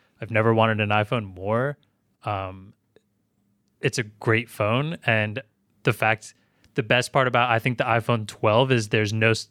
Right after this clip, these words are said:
almost, there's very little sacrifice when it comes to the screen now. It's that little tiny nip brightness, uh, little less, but other than that,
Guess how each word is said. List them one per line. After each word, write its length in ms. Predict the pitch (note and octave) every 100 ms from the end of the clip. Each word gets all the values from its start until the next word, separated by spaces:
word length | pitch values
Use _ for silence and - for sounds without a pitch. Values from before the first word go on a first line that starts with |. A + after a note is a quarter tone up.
| _
almost, 520 | C3+ C3+ C3+ - - _
there's 280 | - A2+ A#2 - _
very 300 | - B2+ B2+
little 200 | B2 B2
sacrifice 540 | A2 G#2+ G#2 A2 A2+ A#2
when 80 | G#2
it 60 |
comes 200 | A#2 G#2+
to 60 | A2
the 100 | G2+
screen 520 | - - - G#2 A2+
now. 300 | C#3+ D#3+ E3+ _ _ _ -
It's 200 | C3 C3+
that 260 | A#2 G#2+
little 340 | G#2+ A2+ A#2+ B2
tiny 540 | B2 A#2+ A2+ A2 A#2 A#2
nip 320 | A2 A2 -
brightness, 500 | B2+ C#3 C#3+ C#3 - _ _
uh, 460 | D3 C#3+ C#3+ C#3+ C#3+ - _ _ -
little 200 | B2 A2
less, 300 | G2 B2+ -
but 240 | - A2
other 220 | A2 B2 B2
than 160 | A2
that, 320 | G2+ G#2 G2